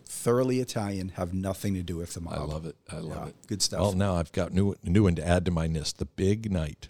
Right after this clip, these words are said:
Speaker 1: The Big Night, or it could just be Big Night with Stanley Tucci.
Speaker 2: Okay.
Speaker 1: Very
Speaker 2: All
Speaker 1: good.
Speaker 2: right. Excellent. All right. Well, let's, uh, dig in a little bit to assistant stated clerk, but also really chief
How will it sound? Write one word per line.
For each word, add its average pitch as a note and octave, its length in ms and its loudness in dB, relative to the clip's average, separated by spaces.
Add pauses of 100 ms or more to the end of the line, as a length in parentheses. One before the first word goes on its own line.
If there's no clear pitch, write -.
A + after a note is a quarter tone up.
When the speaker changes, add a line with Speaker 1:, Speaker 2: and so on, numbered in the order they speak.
Speaker 1:
The G#2 60 -6
Big B2+ 200 2
Night, F#2+ 300 -2 (100)
or A#2+ 140 4
it - 40 4
could D#3+ 160 0
just G#3 140 -2
be C#3 100 2
Big C3+ 240 2
Night A#2 240 2
with G#2 160 -2
Stanley B2 560 0
Tucci. D#2 440 -4 (220)
Speaker 2:
Okay. A3 260 0 (140)
Speaker 1:
Very G2+ 180 0
Speaker 2:
All F#2+ 60 -4
Speaker 1:
good. A#2+ 60 0
Speaker 2:
right. - 140 -4 (140)
Excellent. D#2+ 360 -6 (120)
All F2 120 -2
right. G2+ 200 -2 (500)
Well, D3 260 8
let's, - 340 6
uh, B2+ 240 8
dig G#2+ 320 4
in A2 160 8
a F#2 60 4
little G#2 220 8
bit G2 240 6
to F2 520 4 (280)
assistant - 520 2
stated F2+ 460 4
clerk, D#2+ 440 -2 (640)
but G2 140 2
also G#2+ 720 6
really F#2+ 300 4
chief - 500 0